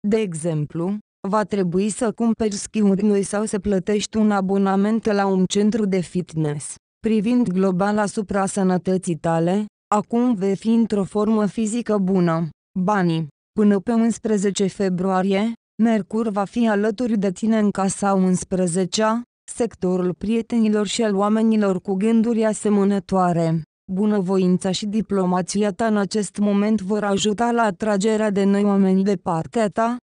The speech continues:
unul dintre ei poate aduce un bun patronaj, ceea ce va contribui la progresul tău profesional în continuare.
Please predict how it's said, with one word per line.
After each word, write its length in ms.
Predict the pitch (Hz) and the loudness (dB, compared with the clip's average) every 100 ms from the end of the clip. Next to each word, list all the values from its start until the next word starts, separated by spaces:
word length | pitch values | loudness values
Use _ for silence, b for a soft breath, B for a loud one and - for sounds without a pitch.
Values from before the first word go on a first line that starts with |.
| 190 | -2
unul 360 | 214 226 233 | 2 2 2
dintre 360 | 214 214 196 196 | 2 2 2 2
ei 160 | 190 185 | 0 0
poate 340 | 208 214 196 | -2 -2 0
aduce 440 | 196 170 185 - | -2 -2 -4 -2
un 220 | 208 208 190 | 0 2 2
bun 240 | 190 185 | 2 2
patronaj, 880 | 185 185 - 202 196 190 202 214 - - _ - | 2 -2 -2 0 2 2 2 0 -4 -8 _ -2
ceea 220 | 240 247 | 0 0
ce 180 | - 233 | 0 -2
va 180 | 208 214 | 0 -2
contribui 760 | 214 202 - 185 196 175 185 | 0 -2 0 0 0 0 0
la 160 | 180 175 | 2 0
progresul 680 | 208 190 175 226 226 226 | 0 -2 -2 -2 -2 -2
tău 180 | 190 226 | 0 -2
profesional 800 | 190 240 220 226 - 196 196 214 | -2 -4 -2 -2 -2 0 2 2
în 160 | 233 220 | 2 0
continuare. 880 | 208 190 185 185 175 175 165 156 156 | 0 -2 0 0 -2 -2 -2 -2 -6